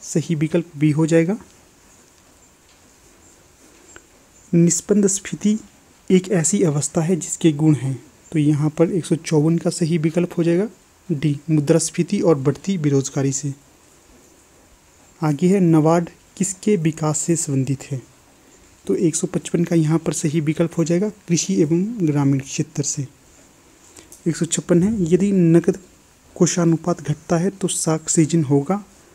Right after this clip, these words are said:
तो यहाँ पर एक सौ छप्पन का सही विकल्प हो जाएगा बढ़ेगा। आगे है,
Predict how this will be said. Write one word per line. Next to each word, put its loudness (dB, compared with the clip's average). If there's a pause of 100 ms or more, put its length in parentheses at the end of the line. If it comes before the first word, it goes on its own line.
(360)
तो 4
यहाँ 2
पर -2
एक -4
सौ -10
छप्पन -2
का 0
सही -4
विकल्प -4
हो 0
जाएगा -2 (1120)
बढ़ेगा। 0 (2250)
आगे 2
है, 0